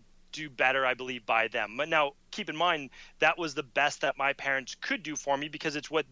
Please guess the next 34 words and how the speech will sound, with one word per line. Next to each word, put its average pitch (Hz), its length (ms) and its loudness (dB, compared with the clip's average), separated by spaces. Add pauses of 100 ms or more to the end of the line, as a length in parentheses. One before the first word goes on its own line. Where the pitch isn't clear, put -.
they 170 200 4
knew. 107 300 -4 (260)
So 180 220 2 (180)
I 196 100 6
never 226 240 2
try 190 160 2
to 160 80 0
judge 143 480 2
anyone, 143 520 0
and 143 120 0
I 139 60 4
certainly 151 300 -4
don't 143 160 2
even 139 180 -4
judge 135 280 2
the 139 80 -2
doctors 131 420 2
that 127 160 -4
put 151 160 -6
me 139 80 -4
on 127 180 4
all 123 100 2
those, 123 360 -2 (340)
uh, 131 180 6
antibiotics. 156 720 4
They 165 140 -2
were 185 80 2
doing 165 240 -2
the 151 80 0
best 135 300 2
that 120 120 -4
they 127 180 0
could 117 300 -8
do. 127 300 -4